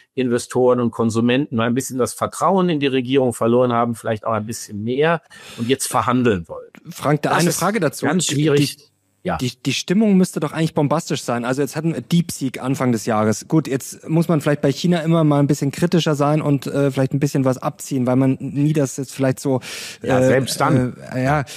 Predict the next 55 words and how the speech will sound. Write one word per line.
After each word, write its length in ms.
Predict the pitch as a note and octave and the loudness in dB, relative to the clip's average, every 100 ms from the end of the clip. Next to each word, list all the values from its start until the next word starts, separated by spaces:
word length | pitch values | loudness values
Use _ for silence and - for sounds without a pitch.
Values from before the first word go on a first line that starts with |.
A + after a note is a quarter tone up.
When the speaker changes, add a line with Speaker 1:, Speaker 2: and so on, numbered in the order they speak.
| - | -8
Speaker 2:
aber 220 | C3 D3 | 0 2
selbst 240 | F3 - | 0 -2
dann, 260 | D#3+ E3+ B2+ | -2 -2 0
da 80 | D3 | -2
passiert 380 | D#3 C#3+ E3 - | -2 -2 -4 -2
viel. 240 | C#3 B2 | 0 0
Äh, 220 | - C3+ | 2 0
jetzt 360 | C3+ C#3+ - - | 0 -2 -4 -4
können 180 | E3+ E3+ | 0 2
die 120 | D#3 | 2
Chinesen 400 | D#3+ D#3 D3+ D3+ | 4 2 2 0
tolle 220 | D3+ D3 | 0 2
Autos 260 | D3 D#3+ - | 2 0 0
bauen 240 | B2+ B2 | 0 0
auf 100 | A#2+ | 0
einmal 240 | B2 B2 | 0 0
oder 320 | A#2 B2+ C3 G#2 G2+ C3 | 2 2 2 0 -4 -6
voll 260 | - D#3+ | -2 0
wettbewerbsfähig, 800 | D3+ D#3+ D#3 C3 A#2 - B2 A2+ | 0 0 2 2 0 -2 -2 -2
erobern 380 | C3 C3 D#3 D#3 | 0 0 2 2
da 100 | C#3+ | 2
Europa. 460 | B2+ B2+ D#3 A#2 G#2 | 2 0 2 0 0
Was, 220 | A2+ - | -2 -4
du 80 | C#3 | -4
hast 120 | B2 | -2
gerade 120 | B2+ | -2
gesagt, 200 | C3+ C3+ | -2 -2
vor 100 | - | -4
zehn 200 | - C#3 | -4 -2
Jahren 180 | C3+ C#3 | 0 0
hätte 160 | C3+ B2 | 0 0
man 160 | B2+ | 0
dann 80 | B2+ | 0
noch 140 | A#2+ | 0
gesagt, 240 | B2 A2+ - | 0 -2 -2
naja, 240 | F#2+ G#2+ - - - | -2 -2 -4 -8 -4
wer 120 | A2 | 0
will 80 | G#2+ | 2
denn 200 | B2 B2 | 4 4
ein 20 | |
Auto 240 | A#2 B2 B2+ | 2 2 2
aus 140 | B2 | 0
China 220 | - E3 | 0 0
haben? 220 | B2+ A2 G2+ - - - | 2 0 -2 -8 -12 -4
Äh, 160 | C#3 C3+ _ | -2 -2 _
da 160 | - C3+ | -2 2
müsste 380 | D3 G3+ - | 4 2 0
doch 260 | E3 D#3+ - _ | -2 -2 -4 _
eigentlich 540 | C#3+ F3+ F#3+ F3+ - - - - | -2 0 2 0 -2 -16 -18 -10
die 180 | - | -4
Stimmung 540 | D3 - - A3+ A#3 F#3+ | -4 -2 2 4 4 4
gut 240 | E3 G#3 | 2 0
sein, 320 | - F#3+ G3 | -2 -2 2
da 100 | F3+ | 2
müssten, 560 | D3 D3+ - - D3+ D3 | 4 2 0 -2 -2 -4